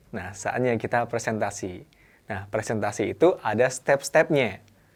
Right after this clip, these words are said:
Jadi nggak bisa langsung pembukaan, langsung, misalkan langsung pembukaan, terus langsung closing. No. Jadi,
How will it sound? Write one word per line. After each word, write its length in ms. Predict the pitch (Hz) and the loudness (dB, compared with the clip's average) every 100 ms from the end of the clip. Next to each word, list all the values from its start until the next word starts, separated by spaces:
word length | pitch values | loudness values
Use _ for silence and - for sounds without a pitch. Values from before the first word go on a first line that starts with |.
| _ _ _ | _ _ _
Jadi 400 | - 107 98 156 | -2 2 6 8
nggak 160 | 143 101 | 8 6
bisa 240 | 107 - | 4 4
langsung 240 | 131 123 117 | 4 4 0
pembukaan, 560 | 113 110 104 131 151 | 2 4 4 6 6
langsung, 320 | 139 123 147 135 | 6 2 2 2
misalkan 400 | 123 127 120 147 | 4 4 6 4
langsung 320 | 131 139 123 | 4 2 2
pembukaan, 480 | 113 107 - 143 151 | 2 4 6 6 6
terus 240 | 143 139 | 4 4
langsung 240 | 127 131 | 0 2
closing. 400 | 123 117 143 107 | 4 4 4 2
No. 320 | 107 120 98 - - - - - | 4 4 4 -2 -18 -20 -20 -4
Jadi, 320 | 113 104 156 | 2 8 8